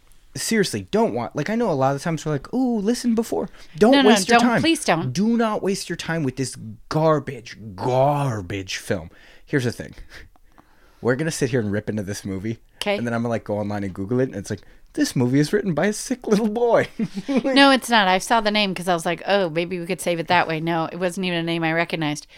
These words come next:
Speaker 2: But, and let me just
Speaker 1: It,
Speaker 2: say
Speaker 1: it was, it was Greg, sick little boy Johnson.
Speaker 2: No, it wasn't.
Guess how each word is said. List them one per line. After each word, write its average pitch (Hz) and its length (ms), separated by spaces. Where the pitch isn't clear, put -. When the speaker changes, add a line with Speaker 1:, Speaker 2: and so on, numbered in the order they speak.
Speaker 2:
But, 220 600
and 214 140
let 226 60
me 226 100
just 220 200
Speaker 1:
It, - 60
Speaker 2:
say 214 240
Speaker 1:
it 127 60
was, 127 120
it 123 100
was 113 360
Greg, 123 440
sick - 320
little 117 200
boy 110 260
Johnson. 98 560
Speaker 2:
No, 220 260
it 202 100
wasn't. - 440